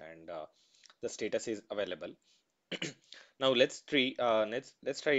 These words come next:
and connect, uh, to this database from our D B viewer. Okay, so I'm just going to click on this database, and, uh, these are the details of the database. Okay, so to connect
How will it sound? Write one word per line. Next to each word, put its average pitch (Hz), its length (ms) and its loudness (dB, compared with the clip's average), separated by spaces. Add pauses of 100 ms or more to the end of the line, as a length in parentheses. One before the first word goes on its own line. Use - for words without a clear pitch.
(100)
and 120 140 -6
connect, 104 500 -4 (280)
uh, 92 240 -8
to 113 60 -8
this 107 180 -2
database 95 380 -4
from 92 200 -6
our 90 120 -2
D 87 120 -8
B 87 160 -8
viewer. 78 280 -12 (460)
Okay, 113 160 -12 (100)
so - 140 -8
I'm 90 80 -8
just 107 160 -8
going 95 160 -10
to 104 140 -14
click 95 200 -12
on 90 120 -4
this 90 180 -10
database, 95 520 -8 (460)
and, 80 340 -8
uh, 78 160 -4 (360)
these 104 140 -6
are 95 80 -2
the 95 120 -6
details 85 460 -8
of - 80 -20
the 82 80 -8
database. 78 400 -10
Okay, 110 200 -10 (280)
so 156 140 2
to 156 180 2
connect 135 500 0